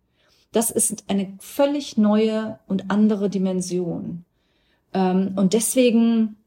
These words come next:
haben wir gar keine andere Wahl. Wir können da weder das einfach laufen lassen, noch können wir sagen,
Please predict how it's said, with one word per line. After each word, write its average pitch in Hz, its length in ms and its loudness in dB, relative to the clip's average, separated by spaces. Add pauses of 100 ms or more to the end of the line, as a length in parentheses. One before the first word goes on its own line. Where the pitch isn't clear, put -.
haben 233 320 4
wir 226 140 8
gar 220 200 2
keine 226 260 0
andere 202 260 0
Wahl. 226 180 2
Wir 196 120 2
können 247 460 4
da 190 180 2
weder 233 400 6
das 208 180 -2
einfach 185 320 -2
laufen 226 380 0
lassen, 269 360 2
noch 247 260 4
können 220 280 4
wir 214 200 6
sagen, 208 520 2